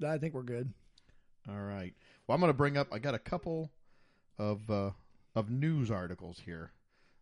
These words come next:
Speaker 2: that I thought we'd delve into. Uh, one thing, William Shatner, Bill,
Speaker 1: Yep.
Speaker 2: as I like to call him.
Speaker 1: <clears throat> Captain Kirk.
Speaker 2: Captain Kirk. Um,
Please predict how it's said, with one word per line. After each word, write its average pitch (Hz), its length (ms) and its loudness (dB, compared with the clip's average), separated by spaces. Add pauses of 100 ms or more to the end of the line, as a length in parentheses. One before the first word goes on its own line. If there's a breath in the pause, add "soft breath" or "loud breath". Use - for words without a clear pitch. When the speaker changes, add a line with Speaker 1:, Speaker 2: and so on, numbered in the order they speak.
Speaker 2:
that 95 120 -8
I 92 40 -8
thought 95 280 -8
we'd 95 180 -10 (240)
delve 113 340 -2
into. 113 560 -2 (960)
Uh, 104 180 -10
one 214 300 -4
thing, 185 280 -2 (920)
William 180 260 -2
Shatner, 104 360 -8 (340)
Bill, 113 280 -2 (240)
Speaker 1:
Yep. 202 280 2
Speaker 2:
as 104 120 -10
I 95 120 -6
like 165 200 -16
to - 80 -20
call 147 160 -2
him. 147 180 -8
Speaker 1:
<clears throat> - 60 -18
Captain 165 280 0
Kirk. 160 260 2 (120)
Speaker 2:
Captain 123 300 -12
Kirk. - 1000 -14
Um, 113 420 -2